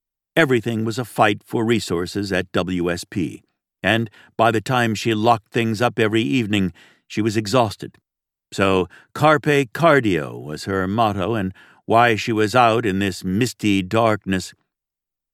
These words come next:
Lydia let her stride peter to a halt. Her breath pumped in clouds that captured and held the moonlight, and as a breeze came across the trail, her body did the same with the chill, grabbing it out of the air and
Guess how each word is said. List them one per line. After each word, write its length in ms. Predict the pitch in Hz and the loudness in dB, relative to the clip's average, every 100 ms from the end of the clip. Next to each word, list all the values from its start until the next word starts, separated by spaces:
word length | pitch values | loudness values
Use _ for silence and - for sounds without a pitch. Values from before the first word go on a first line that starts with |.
| - | -4
Lydia 360 | 151 151 127 113 | 0 2 2 0
let 160 | 117 104 | -2 -2
her 160 | 104 | -4
stride 680 | - - 139 123 104 87 90 - | -4 -2 2 2 2 -2 -6 -6
peter 240 | 143 101 | -4 -4
to 160 | - 85 | -6 -10
a 60 | |
halt. 380 | 92 95 64 _ _ _ _ _ _ _ _ - | -6 -6 -6 _ _ _ _ _ _ _ _ -2
Her 120 | 147 | 0
breath 320 | 113 151 110 - | 2 2 0 -8
pumped 320 | - 147 110 104 | 0 0 0 -2
in 200 | 95 95 | -2 -4
clouds 680 | - 127 113 101 87 73 - - - | -2 0 2 2 0 -4 -18 -20 -14
that 220 | 98 - | -12 -4
captured 520 | 143 123 - 98 92 | -2 -2 -4 -4 -2
and 140 | 90 | -4
held 300 | 82 117 107 | -4 -2 -2
the 80 | 107 | -2
moonlight, 560 | 120 113 82 58 55 _ _ _ _ - | -2 0 -2 -6 -16 _ _ _ _ -10
and 120 | 82 | -6
as 120 | 95 | -4
a 60 | 107 | -4
breeze 500 | 95 147 139 107 90 | 0 2 2 2 -2
came 280 | - 117 101 | -4 -2 -2
across 360 | - 110 85 | -4 -4 -6
the 100 | - | -8
trail, 460 | 87 139 117 90 82 - - | -6 -2 -2 -2 -4 -10 -6
her 100 | 131 | -4
body 360 | 120 151 127 110 | 2 4 4 2
did 160 | 107 101 | 0 -4
the 60 | |
same 460 | - 151 127 98 87 | -2 0 2 2 0
with 140 | 82 | -4
the 80 | 85 | -8
chill, 540 | - - 117 67 53 - _ _ - | -6 -2 -2 -4 -10 -20 _ _ 2
grabbing 380 | 139 139 127 110 | 4 4 2 0
it 100 | 110 | 2
out 160 | 113 | 2
of 80 | 101 | 2
the 160 | 110 120 | 2 4
air 240 | 113 101 | 4 2
and 160 | 90 | 0